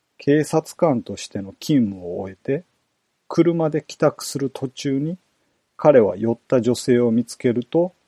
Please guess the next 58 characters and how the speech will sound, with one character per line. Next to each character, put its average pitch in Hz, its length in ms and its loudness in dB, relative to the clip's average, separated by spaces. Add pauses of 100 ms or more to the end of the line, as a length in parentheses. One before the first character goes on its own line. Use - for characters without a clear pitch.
(300)
家 139 240 6
に 123 120 0
送 120 320 -2
る 127 120 0
と 117 120 -6
言 120 120 -2
っ - 20 -4
て 202 380 -4 (160)
車 110 360 0
に 147 100 2
乗 127 120 0
せ - 160 -10
ま 92 140 -10
し - 100 -18
た。 - 160 -20 (1000)
そ - 200 2
れ 165 120 4
か 165 180 2
ら 170 280 0
性 185 500 0
交 180 260 2
渉 - 200 -6
を 90 300 -12
提 110 340 -2
案 107 220 -6
し - 160 -14
て、 165 240 -2 (560)
身 151 220 2
を 180 140 2
許 160 280 4
し - 140 -12
た 117 140 2
女 110 140 -4
性 131 320 0
を 180 140 0
殺 131 340 0
害 107 220 2
し - 80 -12
た 107 140 -4
そ 90 240 -12
う - 20 -20
で - 100 -20
す。 - 280 -20 (1080)
こ 170 140 8
の 180 140 0
よ 175 160 2
う - 20 0
な 98 100 -6
誘 117 420 -2
い - 20 0
方 107 300 -2
を 104 80 -2
し - 100 -10
て 123 120 0
い 113 60 2
る 110 120 -4
の 92 120 -10
で、 139 240 -2